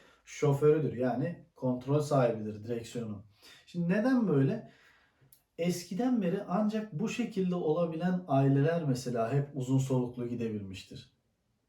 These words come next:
Yani bu hanımların asla söz hakkı sahibi olmadığı anlamına gelmiyor.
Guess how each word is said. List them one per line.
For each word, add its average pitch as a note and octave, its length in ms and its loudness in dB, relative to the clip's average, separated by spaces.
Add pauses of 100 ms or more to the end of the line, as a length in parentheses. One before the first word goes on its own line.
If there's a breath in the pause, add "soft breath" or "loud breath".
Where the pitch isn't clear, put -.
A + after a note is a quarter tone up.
Yani G#2+ 200 -10
bu D#3 180 0
hanımların F#3 520 2
asla F3+ 400 -2
söz E3 280 -6
hakkı D#3+ 260 -4
sahibi D3 420 0
olmadığı C#3+ 580 2
anlamına A#2+ 500 -2
gelmiyor. A#2 560 -4